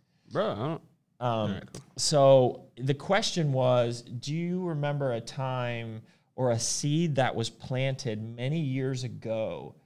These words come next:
Speaker 2: that took many years to come to fruition?"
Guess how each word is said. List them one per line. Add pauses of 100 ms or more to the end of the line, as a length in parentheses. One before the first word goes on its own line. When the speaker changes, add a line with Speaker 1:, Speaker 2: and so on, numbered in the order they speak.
(380)
Speaker 2:
that
took
many
years
to
come (600)
to
fruition?"